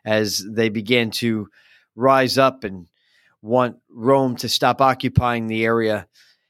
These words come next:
And ultimately, Pilate was given a choice, either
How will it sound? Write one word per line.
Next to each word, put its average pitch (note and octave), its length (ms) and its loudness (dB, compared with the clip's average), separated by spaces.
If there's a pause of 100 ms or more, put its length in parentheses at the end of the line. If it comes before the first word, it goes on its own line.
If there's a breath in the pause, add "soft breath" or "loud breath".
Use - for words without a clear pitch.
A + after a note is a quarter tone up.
(180)
And G#2+ 380 -2 (240)
ultimately, A#2+ 640 2
Pilate A#2+ 440 2
was G2+ 180 -4
given A#2 500 2
a G#2 440 -2 (580)
choice, E3+ 520 2
either G#2+ 380 -2